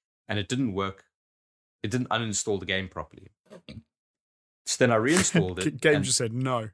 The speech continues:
Speaker 1: <laughs> No, no, yeah, this, oh, it, it gets better. It gets better, Jonesy. So I reinstalled it, and then I uninstalled it 'cause, you know, it's like, "No, you know, it's missing files, blah,
Speaker 2: Right,
Speaker 1: blah,
Speaker 2: yeah,
Speaker 1: blah."
Speaker 2: yeah.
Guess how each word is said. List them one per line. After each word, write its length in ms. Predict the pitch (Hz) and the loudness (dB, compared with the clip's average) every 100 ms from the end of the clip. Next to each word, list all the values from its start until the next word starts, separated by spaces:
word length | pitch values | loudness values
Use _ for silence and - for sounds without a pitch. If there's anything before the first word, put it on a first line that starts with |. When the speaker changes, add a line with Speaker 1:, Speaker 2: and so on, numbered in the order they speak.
| - | 0
Speaker 1:
<laughs> 0 | 135 214 - - - | 2 2 0 -10 -2
No, 100 | 180 | 0
no, 60 | |
yeah, 180 | 180 185 | 2 0
this, 300 | 151 151 - _ | -2 -6 -8 _
oh, 120 | 139 135 | -2 0
it, 180 | 135 139 | -2 -4
it 180 | 135 | -6
gets 140 | 135 - | -6 -4
better. 220 | 123 117 | -2 -2
It 220 | 90 - | -2 -6
gets 160 | 110 92 | -8 -4
better, 240 | 104 95 | -2 -2
Jonesy. 440 | 85 92 85 85 87 _ _ - | -6 -10 -10 -12 -16 _ _ -6
So 160 | - | 0
I 40 | 110 | 2
reinstalled 640 | 107 160 170 - 95 90 | 4 2 2 0 -2 -2
it, 160 | 107 - _ - | -6 -8 _ -10
and 100 | 98 | -6
then 120 | 98 | -2
I 60 | 98 | -2
uninstalled 640 | - 117 104 98 92 80 | -2 -2 0 -2 -4 -6
it 80 | 110 | -8
'cause, 120 | 104 | -8
you 60 | 98 | -8
know, 80 | 98 | -4
it's 100 | 95 | -2
like, 220 | 87 - | -4 -4
"No, 160 | 98 92 | -8 -8
you 140 | 85 | -8
know, 80 | 87 | -10
it's 160 | - | -10
missing 240 | 92 - 87 | -10 -10 -6
files, 340 | - 85 107 | -2 0 2
blah, 80 | 98 | 0
Speaker 2:
Right, 80 | 78 | -2
Speaker 1:
blah, 80 | 80 | -6
Speaker 2:
yeah, 80 | 98 | -6
Speaker 1:
blah." 140 | |
Speaker 2:
yeah. 100 | 76 | -8